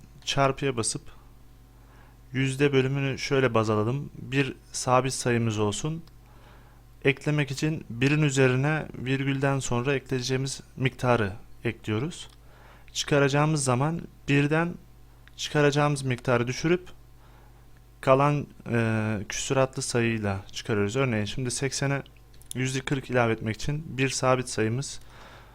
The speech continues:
birden sonra virgülümüzü atıyoruz. Yani sıfırlı rakam kırkı yazıyoruz. Yani yüzde kırkı ilave etmek için bir nokta kırk ile çarpıyoruz.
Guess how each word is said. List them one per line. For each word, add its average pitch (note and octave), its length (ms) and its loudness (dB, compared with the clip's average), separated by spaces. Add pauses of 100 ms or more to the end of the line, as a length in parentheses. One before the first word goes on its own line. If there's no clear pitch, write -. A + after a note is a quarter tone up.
(1300)
birden C3+ 420 2
sonra A2+ 340 0
virgülümüzü B2+ 480 -2
atıyoruz. B2+ 320 -2
Yani A2+ 260 0
sıfırlı A2+ 520 -2
rakam C3+ 440 -2 (760)
kırkı F3 340 0
yazıyoruz. G#2 320 2
Yani A#2 200 -2
yüzde C3 280 0
kırkı C3 280 -4
ilave B2+ 300 4
etmek A#2 260 -4
için - 260 -6 (720)
bir D3+ 180 4
nokta B2 260 2
kırk - 240 -6
ile A#2 100 0
çarpıyoruz. G2+ 640 -4